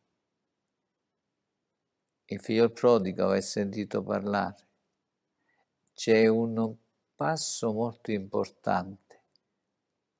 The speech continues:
è un passo obbligatorio che noi dobbiamo fare.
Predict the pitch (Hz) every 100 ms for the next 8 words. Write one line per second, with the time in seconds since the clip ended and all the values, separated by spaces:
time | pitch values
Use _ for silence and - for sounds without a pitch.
0 | _ _ - 110 104 127 143 135 - 120
1 | 101 98 107 107 104 - 107 92 90 -
2 | 98 92 98 95 104 98 98 95 92 -
3 | - -